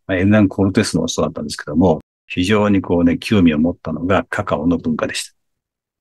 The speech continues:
で、ここに着いた死闘会修道士が、このスペイン本国のモナステリオ・デ・ピエドラ、こちらの修道院長宛てにカカオと、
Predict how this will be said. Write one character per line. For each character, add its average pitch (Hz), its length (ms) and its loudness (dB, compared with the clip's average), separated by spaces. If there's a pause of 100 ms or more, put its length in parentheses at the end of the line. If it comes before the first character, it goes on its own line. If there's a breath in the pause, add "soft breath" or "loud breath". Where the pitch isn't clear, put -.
(200)
で、 110 260 4
こ 85 60 -8 (200)
こ 110 80 2
に 101 160 4
着 107 220 2
い 87 100 -2
た 92 420 0
死 - 140 -8
闘 101 220 0
会 - 240 0
修 98 240 2
道 95 180 2
士 - 240 -6
が、 95 380 0 (240)
こ - 80 0
の 80 320 -2 (100)
ス - 140 -8
ペ 92 160 2
イ 87 60 6
ン 85 40 4
本 87 340 0
国 - 160 -10
の 82 360 0
モ 85 160 2
ナ 87 120 0
ス - 140 -8
テ - 100 -6
リ 90 80 0
オ・ 85 60 0
デ・ 82 140 -2
ピ - 160 -2
エ 80 60 0
ド - 100 -2
ラ、 73 120 -4 (600)
こ - 80 -4
ち - 140 -2
ら 92 60 4
の 90 100 4
修 92 320 2
道 90 320 0
院 90 260 2
長 90 320 0 (100)
宛 - 80 -8
て 90 200 -4
に 104 340 4 (360)
カ 101 160 -6
カ 87 200 0
オ 71 220 -8
と、 98 320 0